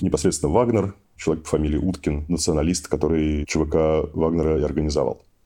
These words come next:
А так мы ничего достоверно не знаем ни про структуру, ни про командующих. Мы знаем нескольких, э, деятелей, там, начальник артиллерии, вот с ним Пригожин встречался и беседовал,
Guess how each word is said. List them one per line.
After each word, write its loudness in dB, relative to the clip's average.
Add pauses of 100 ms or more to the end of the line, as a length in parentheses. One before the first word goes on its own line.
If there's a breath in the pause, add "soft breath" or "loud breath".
А -4
так -2
мы 0
ничего 2
достоверно 2
не 2
знаем 0
ни 0
про -4
структуру, 0
ни 2
про 2
командующих. 0
Мы 0
знаем 0
нескольких, -6
э, 0
деятелей, 0
там, -6 (320)
начальник 0
артиллерии, 2
вот -4
с -8
ним 0
Пригожин 2
встречался 0
и -2
беседовал, -2